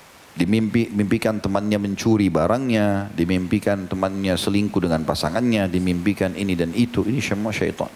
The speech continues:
Dan jangan ceritakan sama teman kita, jangan ceritakan sama pasangan kita. Itu contoh-contoh, ya. Dan cukup banyak contoh dalam masalah ini. Kita teman-teman akan masuk sekarang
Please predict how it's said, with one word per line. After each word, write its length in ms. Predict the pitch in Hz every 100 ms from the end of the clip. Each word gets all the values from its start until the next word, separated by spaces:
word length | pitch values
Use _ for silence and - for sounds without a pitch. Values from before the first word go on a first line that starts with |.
| - - - - -
Dan 140 | - 117
jangan 200 | 160 180
ceritakan 500 | 139 139 123 107 87
sama 160 | 95 87
teman 200 | 98 90
kita, 200 | 90 107
jangan 240 | 87 87 90
ceritakan 400 | 90 - 92 95
sama 180 | 85
pasangan 380 | 78 80 78 78
kita. 240 | 73 - 78
Itu 160 | - -
contoh-contoh, 580 | 143 135 117 113 107 95 - - -
ya. 160 | 98 98 - - - - - - - -
Dan 140 | 107
cukup 320 | 165 220 165 143
banyak 340 | 151 170 -
contoh 560 | - 131 131 156 214 - - - - -
dalam 260 | 120 135
masalah 360 | 127 117 131 -
ini. 180 | 85 90 - - - - - - - - - - - - - - - - - - - - - - - - -
Kita 160 | 151 190
teman-teman 480 | 196 170 156 170 156
akan 160 | 139
masuk 400 | 131 131 - -
sekarang 440 | - 113 113 131